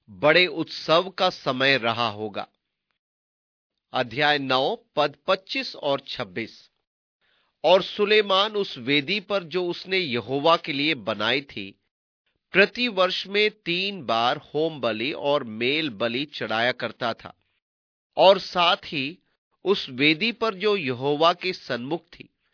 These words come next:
धूप जलाया करता था। इस प्रकार उसने उस भवन को तैयार कर दिया।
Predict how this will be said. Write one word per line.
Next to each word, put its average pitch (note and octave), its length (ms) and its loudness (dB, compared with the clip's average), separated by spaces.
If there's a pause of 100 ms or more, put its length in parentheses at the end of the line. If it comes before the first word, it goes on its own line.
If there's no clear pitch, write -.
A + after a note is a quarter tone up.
(400)
धूप D3+ 500 0
जलाया B2 520 2
करता A2+ 400 -6
था। - 260 -18 (320)
इस C#3 200 -6
प्रकार C#3 460 2
उसने D#3 360 -4
उस D3 240 -4
भवन B2+ 420 -2
को C#3 380 -4 (540)
तैयार C#3 480 2 (100)
कर C3+ 160 0
दिया। G#2 300 -8